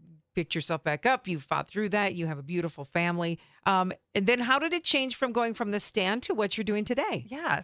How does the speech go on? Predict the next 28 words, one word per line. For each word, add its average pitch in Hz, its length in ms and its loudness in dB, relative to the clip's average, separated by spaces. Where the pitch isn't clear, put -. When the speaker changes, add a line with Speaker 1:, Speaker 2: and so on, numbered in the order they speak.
Speaker 2:
So 220 300 0
honestly, 262 640 0
I, 185 240 2
I 190 100 6
was 202 180 -2
ready 175 220 0
to 180 80 -12
throw 170 240 -2
in 170 80 -6
the 165 80 -6
towel 156 500 -2
on 165 180 2
the 160 80 -4
flower 147 280 0
farm. 147 280 -8
There 170 80 -4
was 151 140 -4
no 151 100 -2
way. 160 220 2
I 147 60 -2
mean, 156 120 -6
I'm, 147 180 -8
now 151 160 -6
I'm 147 100 -6
a 143 40 -8
single 175 240 -8
mom 151 320 -4
with 165 140 -6